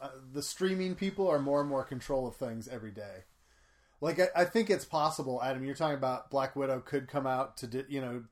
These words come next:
somehow on demand in, in May. I think that may just be that, like, Disney as a company is going to m-, metamorphize into a,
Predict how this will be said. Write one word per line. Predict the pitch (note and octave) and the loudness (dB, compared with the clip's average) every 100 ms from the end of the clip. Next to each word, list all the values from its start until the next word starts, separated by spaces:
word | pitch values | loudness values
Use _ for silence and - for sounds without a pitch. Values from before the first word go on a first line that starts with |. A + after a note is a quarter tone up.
| _ | _
somehow | - D3 C3+ C3+ C3 | -6 -4 0 2 2
on | B2+ | 0
demand | A#2+ A#2+ B2 C3 C3 C3+ C3+ - | -6 -6 -6 -6 -6 -10 -12 -10
in, | B2+ B2 A#2 A#2 A2+ _ _ _ _ - | -8 -6 -8 -10 -12 _ _ _ _ -10
in | C#3 C3 | -6 -4
May. | B2+ C3 C#3+ F3 _ _ _ _ _ - | -2 -2 -2 -4 _ _ _ _ _ 0
I | D3 | 4
think | F#3+ F#3+ | 4 6
that | E3+ D#3 | 6 6
may | D3+ D3+ | 2 0
just | C#3+ C#3+ - | 0 -4 -2
be | C#3+ C#3 | -2 0
that, | C#3 | -2
like, | B2+ A#2+ A#2 - _ _ _ _ - A#2+ | -4 -6 -8 -16 _ _ _ _ -18 -6
Disney | D3 D3+ E3 D3 | -2 -2 0 -2
as | C#3 | -2
a | |
company | C#3 - C#3+ E3 E3 E3+ | -4 -2 -2 -2 -2 0
is | E3+ C3 | -2 -4
going | A#2 C3+ C3+ B2+ | -4 -4 -4 -4
to | D3 C3 - C#3 | -2 -2 -4 -12
m-, | C3 C3+ C#3 | -8 -8 -8
metamorphize | C#3 C#3 C#3 B2+ C3 - A#2+ A#2+ A2 A2 G#2 | -4 -2 -2 -4 -6 -2 -2 -2 -4 -8 -10
into | B2 B2+ A2+ B2 A2 G#2 G2 F#2+ _ _ _ _ _ _ _ _ _ - | -10 -10 -8 -8 -8 -10 -12 -16 _ _ _ _ _ _ _ _ _ 0
a, | D3 | 0